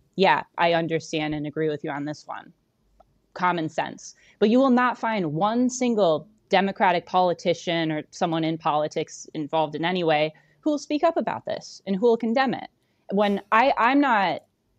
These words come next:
I don't believe that they all actually agree with it. I think you're right that there's gotta be women who are thinking, "Well,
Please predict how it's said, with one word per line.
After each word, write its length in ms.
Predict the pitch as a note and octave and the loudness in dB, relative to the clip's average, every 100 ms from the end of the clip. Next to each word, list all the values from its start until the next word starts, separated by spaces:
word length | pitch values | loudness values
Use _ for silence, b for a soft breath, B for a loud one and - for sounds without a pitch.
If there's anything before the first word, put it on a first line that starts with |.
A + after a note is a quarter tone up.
| _ | _
I 140 | G3+ | 2
don't 160 | C4 B3 | 4 4
believe 400 | F3+ D#3+ F3+ D3 | 2 2 2 2
that 160 | D#3+ D3+ | -2 0
they 140 | D#3+ | 0
all 200 | D3+ D3+ | 2 2
actually 380 | C3+ D3 - - | 0 -4 -8 -10
agree 220 | D3 D#3+ | -6 -6
with 180 | C#3 D#3 | -6 -6
it. 240 | - - - | -6 -8 -4
I 120 | E3+ | 0
think 260 | E3 F3+ E3 | 0 -2 -6
you're 100 | D#3 | -2
right 360 | D3+ D#3+ D3 - | 0 0 -2 -6
that 200 | E3 C#3+ | -6 -4
there's 200 | - D#3+ | -4 -2
gotta 220 | - E3+ D#3 | 0 0 0
be 120 | D3+ | -4
women 320 | D#3+ D3+ D#3 | -4 -4 -4
who 80 | D#3 | -6
are 140 | D3 | -8
thinking, 340 | D3+ D#3 D3+ D3 | -8 -8 -6 -2
"Well, 320 | D3+ D3 | -2 -2